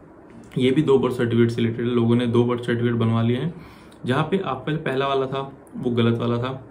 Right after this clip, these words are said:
और second वाला था वो आप लोगों ने मतलब दूसरा बनवा लिया, ठीक है ना।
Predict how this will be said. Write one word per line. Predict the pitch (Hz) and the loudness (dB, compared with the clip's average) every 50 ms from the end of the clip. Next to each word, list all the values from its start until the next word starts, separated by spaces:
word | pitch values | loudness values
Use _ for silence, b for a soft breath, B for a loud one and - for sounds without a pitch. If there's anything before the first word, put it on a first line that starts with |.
| - - | -10 -10
और | 127 | -10
second | - - 127 120 127 127 | -6 -4 -2 -2 -2 -2
वाला | 123 120 117 117 | -2 -2 -2 -2
था | 117 117 139 160 170 - - | -2 -2 -4 -6 -6 -4 -2
वो | 120 117 | -2 0
आप | 117 113 117 | 0 0 0
लोगों | 120 117 117 | 0 0 2
ने | 117 135 175 190 B B B B B B B 131 | 2 0 0 -2 B B B B B B B -8
मतलब | 123 117 120 113 | -6 -4 -2 0
दूसरा | 120 117 117 127 120 | 0 0 0 0 0
बनवा | 110 110 107 104 101 | 0 0 -2 -2 -2
लिया, | 101 104 104 | -2 -2 -2
ठीक | - 127 127 | -2 -4 -4
है | 139 | -4
ना। | 131 - 117 | -4 -6 -6